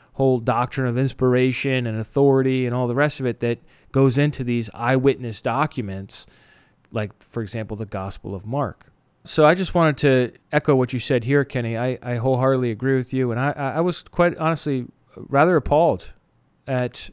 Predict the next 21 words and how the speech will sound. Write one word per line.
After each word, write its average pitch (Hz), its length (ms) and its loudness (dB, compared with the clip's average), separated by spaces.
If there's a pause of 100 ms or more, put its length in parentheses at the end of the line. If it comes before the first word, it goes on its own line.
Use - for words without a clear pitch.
uh, 113 260 -4
the 113 120 -10
sort 123 220 -4
of 117 60 -10
nonchalant 143 720 2
attitude 127 720 -2 (540)
that 120 360 0 (300)
some 220 260 2
people 160 260 2
have 117 500 -4 (200)
with 127 200 -4
regard 120 340 -2
to 120 100 -8
this 120 240 -4
issue. 135 360 -4 (460)
I 123 100 -4
think 127 380 -4
it 131 160 -4
is 160 240 4
important. 135 460 -2 (100)
I, 185 240 4